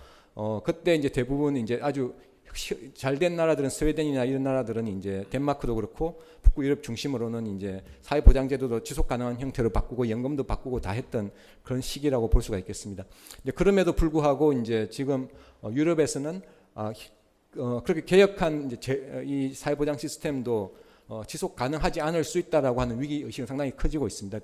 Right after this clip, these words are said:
그 가장 큰, 어, 위험 요인은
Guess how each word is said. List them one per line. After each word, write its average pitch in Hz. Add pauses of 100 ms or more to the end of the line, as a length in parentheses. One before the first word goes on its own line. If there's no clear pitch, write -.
(160)
그 120 (280)
가장 170
큰, 165
어, 120
위험 156
요인은 123